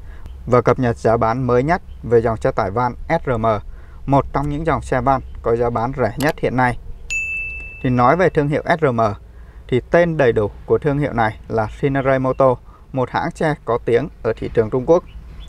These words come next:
Tiền thân của xe tải S R M tại Việt Nam chính là thương hiệu Dongben, với sản phẩm xe van quen thuộc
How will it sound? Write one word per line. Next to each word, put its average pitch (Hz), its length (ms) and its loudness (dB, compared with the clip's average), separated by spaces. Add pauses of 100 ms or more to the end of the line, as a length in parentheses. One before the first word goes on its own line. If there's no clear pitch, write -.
(340)
Tiền 151 160 6
thân 170 200 2
của 107 100 2
xe 147 140 -2
tải 147 360 0
S - 40 -6
R 165 140 2
M 123 80 2 (360)
tại - 160 0
Việt 110 180 2
Nam 131 280 0 (140)
chính 135 200 -4
là 143 80 -4
thương 127 240 -4
hiệu 135 200 -4
Dongben, 131 340 2 (400)
với 127 240 2
sản 147 200 0
phẩm 110 220 -2
xe 131 180 -6
van 135 200 -2
quen 135 240 -4
thuộc 120 200 0